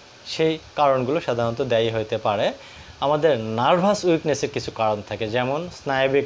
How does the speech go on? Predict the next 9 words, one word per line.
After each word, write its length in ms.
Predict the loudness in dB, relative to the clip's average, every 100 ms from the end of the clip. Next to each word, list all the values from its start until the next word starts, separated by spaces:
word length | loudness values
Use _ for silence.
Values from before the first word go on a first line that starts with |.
| 0
কারণ, 340 | -2 -2 -2 -8 -16 -20 -16 0
paralysis, 680 | 2 4 4 0 -6 -14 -14 -18 -20 -20 -20 -20 -20 -20 -20 -20 -20 -4
কোনো 180 | -2 0
কারণে 280 | 0 0 0
যদি 220 | 0 0
শরীর 280 | 0 0 0
paralyze 460 | 0 2 2 0 0
হয়, 240 | -2 -2 -6 -16
stroke 340 | -6 0 0